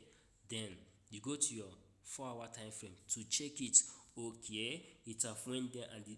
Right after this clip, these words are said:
it retested to this order block. Okay, now it's going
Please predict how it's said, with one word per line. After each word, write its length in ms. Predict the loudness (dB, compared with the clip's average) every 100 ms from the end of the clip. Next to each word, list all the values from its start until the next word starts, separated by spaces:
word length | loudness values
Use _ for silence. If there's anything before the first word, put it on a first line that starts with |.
| -8
it 160 | -6
retested 720 | -6 -6 -6 -2 -2 -2 -6 -6
to 140 | -6 0
this 240 | 2 2
order 240 | -2 -8 -10 -6
block. 300 | -6 -6 -10 -18 -10
Okay, 420 | -8 -6 -4 -2 -2
now 220 | -2 -2 -2
it's 200 | -4 -4
going 300 | -4 -4